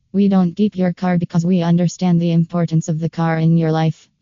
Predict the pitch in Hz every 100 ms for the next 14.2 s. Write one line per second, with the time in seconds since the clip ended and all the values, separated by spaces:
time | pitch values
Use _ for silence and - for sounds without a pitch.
0 | _ - 185 190 190 180 165 - 196 180
1 | 185 190 175 180 175 196 185 196 190 180
2 | 170 165 160 165 180 185 190 185 190 180
3 | 180 180 180 180 - - 196 185 175 165
4 | 160 170 190 165 175 170 160 180 190 180
5 | 175 170 175 180 180 180 175 170 175 160
6 | 175 175 170 180 175 175 175 175 185 165
7 | - 180 175 165 170 175 180 175 160 170
8 | 170 175 170 175 185 170 160 - 175 170
9 | 170 160 160 - 175 170 165 170 170 180
10 | 170 170 165 170 170 165 170 160 170 170
11 | 175 170 170 165 160 170 165 - - 170
12 | - 175 165 156 160 - 170 165 160 165
13 | 170 165 165 170 175 160 160 165 170 156
14 | 165